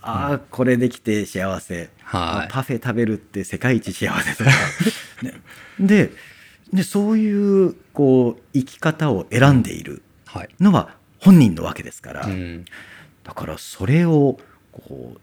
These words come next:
Speaker 1: 邪魔しかねないということにもなりますよね。
Speaker 2: ああ、
Speaker 1: その、
Speaker 2: そうですね。
Speaker 1: ね、「パフェ食べて幸せ」っていう人に、
Speaker 2: うん。
Speaker 1: ね、「いつもいつもパフェ食べて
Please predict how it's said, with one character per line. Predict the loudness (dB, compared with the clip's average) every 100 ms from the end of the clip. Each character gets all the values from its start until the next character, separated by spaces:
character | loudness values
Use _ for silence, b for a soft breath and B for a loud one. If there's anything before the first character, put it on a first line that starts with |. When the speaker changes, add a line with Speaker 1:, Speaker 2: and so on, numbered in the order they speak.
| _
Speaker 1:
邪 | -14 -6 -2
魔 | 0 0
し | -2 -2
か | 2
ね | 6 6
な | 2
い | -10 -18 _ _ _ _ _
と | 2
い | 4 4 0 -4
う | -10 -14 _ _ _
こ | -12 0
と | 2
に |
も | 2
な | -2 -8
り |
ま | -8
す | -10 -14
よ | -12
ね。 | -12 -12 _ b b b b b b b
Speaker 2:
あ | -6
あ、 |
Speaker 1:
そ | -4
の、 | -2 -4
Speaker 2:
そ | -4 -6
う |
で | -10
す | -6
ね。 | -2
Speaker 1:
ね、 | -2 -4 -8
「パ | -8
フ | -6
ェ | -8
食 | -8 -8
べ | -8
て | -8 -8 -8
幸 | -8 -8 -6 -8
せ」 | -8 -8
っ |
て | 2
い | 2
う | 2
人 | -4 -8
に、 | -10 -12 -8
Speaker 2:
う | -4
ん。 | -2 -4 -8 -14 _ _ B B B B B -16
Speaker 1:
ね、 | -16 -16 _
「い | -20
つ | -10 -4
も | -2
い | -2
つ | 0
も | -2 -2
パ | -6 -6
フ | -4
ェ |
食 | -4
べ | -6
て | -6 -4 -4 -8 -14